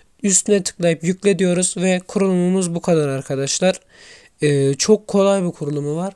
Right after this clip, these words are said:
Linkleri açıklamada tekrar söylediğim gibi, e, pes iki bin yirmi beşi silmeniz gerekiyor. Bunu yükleyeceksiniz yerine. Ve gördüğünüz gibi de arkadaşlar oyunumuz da gerçekten çok güzel.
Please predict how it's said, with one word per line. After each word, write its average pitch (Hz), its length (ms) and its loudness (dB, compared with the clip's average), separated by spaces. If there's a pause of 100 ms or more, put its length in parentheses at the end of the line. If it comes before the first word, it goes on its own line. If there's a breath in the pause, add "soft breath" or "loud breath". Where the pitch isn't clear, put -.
(120)
Linkleri 190 460 0
açıklamada 175 640 -2 (160)
tekrar 170 340 -4
söylediğim 180 540 0
gibi, 180 300 0 (560 loud breath)
e, 147 240 0
pes 208 300 4
iki 196 220 -2
bin 190 60 0
yirmi 185 360 0
beşi 160 360 -2
silmeniz 190 580 0
gerekiyor. 175 560 0
Bunu 190 260 -2
yükleyeceksiniz 139 920 -4
yerine. 147 380 -2 (960)
Ve 196 240 0 (460 soft breath)
gördüğünüz 180 540 0
gibi 147 140 -4
de 151 60 -2
arkadaşlar 156 440 -4
oyunumuz 175 340 -2
da 156 40 -4
gerçekten 156 500 -4
çok - 280 -8
güzel. 165 240 -4